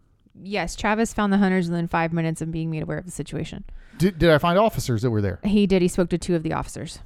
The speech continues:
Speaker 2: Like, how, how hard is, like,
Speaker 1: None
Speaker 2: did
Speaker 1: of,
Speaker 2: they miss
Speaker 1: none of,
Speaker 2: that day in
Speaker 1: none of,
Speaker 2: journalism school?
Speaker 1: none of whom were included or quoted in the article.
Speaker 2: Right, but did they mi-, did they miss that day in journalism school?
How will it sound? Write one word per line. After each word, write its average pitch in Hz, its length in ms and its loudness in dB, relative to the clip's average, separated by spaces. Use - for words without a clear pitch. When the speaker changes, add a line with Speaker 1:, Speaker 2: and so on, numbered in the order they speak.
Speaker 2:
Like, 175 180 4
how, 185 260 -4
how 208 320 2
hard 202 520 2
is, 175 460 -4
like, 175 200 0
Speaker 1:
None 233 260 10
Speaker 2:
did 302 40 8
Speaker 1:
of, 320 40 12
Speaker 2:
they 233 140 12
miss 202 80 10
Speaker 1:
none 311 180 12
of, 349 60 12
Speaker 2:
that 247 200 10
day 214 280 10
in 233 40 6
Speaker 1:
none 240 160 10
of, 180 60 12
Speaker 2:
journalism 233 340 8
school? 330 500 6
Speaker 1:
none 220 340 2
of 262 120 2
whom 214 360 2
were 190 160 4
included 185 560 0
or 175 100 0
quoted 170 480 0
in 170 160 -4
the 165 120 -4
article. - 460 -6
Speaker 2:
Right, 190 200 0
but 175 120 2
did 196 140 2
they 202 140 4
mi-, 165 300 0
did 175 180 -10
they 214 100 4
miss 196 240 2
that 180 140 2
day 170 140 4
in 143 60 0
journalism 117 380 0
school? - 260 -16